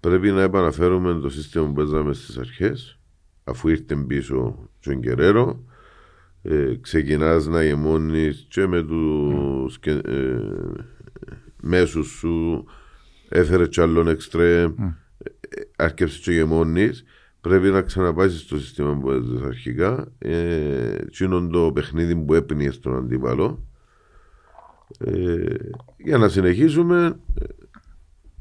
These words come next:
Speaker 1: πιάνουμε το αποτέλεσμα μεν,
Speaker 2: Μμμ.
Speaker 1: εμειωθήκασι δε οι, οι τελικές μας, αν δεν κάνω λάθος, και ψες Ιταλίες οι τελικές που κάναμε.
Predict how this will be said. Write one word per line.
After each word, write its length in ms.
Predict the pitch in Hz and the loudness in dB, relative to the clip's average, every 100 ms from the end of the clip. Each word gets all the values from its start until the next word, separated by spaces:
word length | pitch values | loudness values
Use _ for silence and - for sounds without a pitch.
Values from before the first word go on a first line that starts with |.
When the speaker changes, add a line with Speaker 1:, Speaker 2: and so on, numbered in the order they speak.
| - - - - - - - - - | -18 -20 -20 -10 -8 -8 -12 -16 2
Speaker 1:
πιάνουμε 400 | 98 110 120 113 | 4 6 6 4
το 140 | 90 | 4
αποτέλεσμα 600 | 82 73 71 73 71 69 67 | 2 2 0 0 0 0 -2
μεν, 320 | 71 90 95 | 2 2 2
Speaker 2:
Μμμ. 140 | 101 117 - _ _ _ _ - | 0 -8 -14 _ _ _ _ -2
Speaker 1:
εμειωθήκασι 1120 | 78 76 76 73 73 85 101 104 104 - 80 | 0 2 2 0 0 -2 0 4 2 2 -2
δε 500 | 69 69 82 80 71 60 - _ _ _ _ _ _ _ _ _ _ _ _ _ | -2 0 4 4 2 -2 -16 _ _ _ _ _ _ _ _ _ _ _ _ _
οι, 160 | - 71 65 60 53 52 50 50 - - - - - - | -4 -2 0 -2 -2 -4 -6 -8 -10 -12 -16 -18 -20 -14
οι 100 | - | -10
τελικές 480 | 73 69 64 62 73 | -2 -2 -2 0 0
μας, 460 | 69 85 120 123 - _ - | 0 0 -2 -4 -16 _ -14
αν 140 | 76 | -8
δεν 160 | 64 58 | -6 -6
κάνω 220 | 60 60 | -4 -4
λάθος, 540 | 64 64 76 117 120 - - _ | -4 -4 -4 -4 -6 -18 -20 _
και 120 | - | -14
ψες 260 | 76 - 71 | -10 -4 -2
Ιταλίες 460 | 73 73 73 82 67 | 0 0 0 0 -2
οι 60 | |
τελικές 380 | 64 62 60 60 | -4 -4 -4 -4
που 120 | - | -8
κάναμε. 500 | 58 58 58 57 - | -6 -6 -6 -8 -10